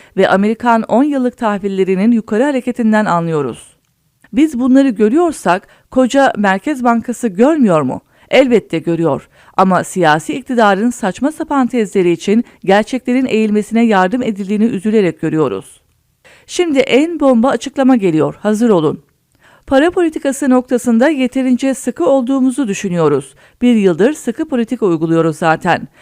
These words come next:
Faiz indirimine rağmen bu konuda değişiklik yoktur.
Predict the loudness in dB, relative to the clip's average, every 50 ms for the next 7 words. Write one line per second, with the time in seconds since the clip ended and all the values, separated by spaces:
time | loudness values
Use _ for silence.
0 | -20 _ -2 2 4 4 4 4 2 0 -4 -2 -2 -2 -2 -2 -2 -2 0 0
1 | 2 2 2 2 2 0 0 -2 -4 -8 -6 -4 -4 -2 -2 -2 0 0 0 0
2 | -2 -4 -8 -8 -8 -8 -8 -2 0 0 0 0 -2 -8 -8 -8 -8 -14 -20